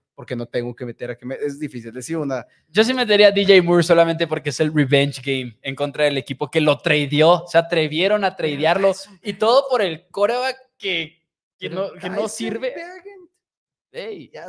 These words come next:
Speaker 1: ya tres intercepciones la semana pasada, jugó horrible y no
Speaker 2: Sí,
Speaker 1: fue
Speaker 2: no,
Speaker 1: contra
Speaker 2: no, no te creas, es
Speaker 1: no
Speaker 2: un
Speaker 1: fue
Speaker 2: juego
Speaker 1: sí.
Speaker 2: extremadamente difícil. Lo que sí, voy a decir algo.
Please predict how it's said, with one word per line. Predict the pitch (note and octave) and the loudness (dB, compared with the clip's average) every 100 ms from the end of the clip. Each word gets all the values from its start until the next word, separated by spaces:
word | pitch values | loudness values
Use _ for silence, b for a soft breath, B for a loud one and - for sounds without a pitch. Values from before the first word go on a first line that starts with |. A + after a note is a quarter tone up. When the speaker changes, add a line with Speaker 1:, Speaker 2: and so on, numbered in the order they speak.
| - | -16
Speaker 1:
ya | D#3+ D#3 | -12 -8
tres | F#3 F3+ | -8 -10
intercepciones | A#3 G#3+ D3 - D#3+ F#3 | -10 -10 -10 -12 -12 -10
la | E3 | -10
semana | C#3+ C#3 D#3 | -10 -10 -10
pasada, | B2+ C3 C3+ | -10 -8 -8
jugó | C3+ B2 B2+ - _ | -8 -12 -12 -14 _
horrible | C#3+ C3 A#2 A#2+ C#3 C3+ B2+ | -10 -8 -10 -12 -10 -8 -8
y | |
no | C#3+ | -8
Speaker 2:
Sí, | C3+ | -4
Speaker 1:
fue | C#3+ | -4
Speaker 2:
no, | C3+ | -4
Speaker 1:
contra | D#3+ E3+ E3 | -4 -4 -4
Speaker 2:
no, | |
no | F3 | -4
te | A#3 | -4
creas, | G#3+ G3+ F3+ | 2 2 2
es | F#3+ | 0
Speaker 1:
no | |
Speaker 2:
un | G3+ | 0
Speaker 1:
fue | A3 | 0
Speaker 2:
juego | G3 | 0
Speaker 1:
sí. | - | -6
Speaker 2:
extremadamente | F3+ D#3 E3+ F3+ F3 F3+ | -8 -2 -2 -2 -6 -8
difícil. | C#3+ G3+ G3 A3+ A3 - _ _ - | -8 -8 -10 -10 -12 -16 _ _ -6
Lo | G3+ | -6
que | F#3+ | -4
sí, | F3+ C#4+ C#4+ A3 | -4 -4 -4 -6
voy | E3+ A3+ | -2 0
a | |
decir | A#3 A3+ B3+ | 0 0 0
algo. | D4+ F4 B3 A3+ - | 0 0 -4 -4 -10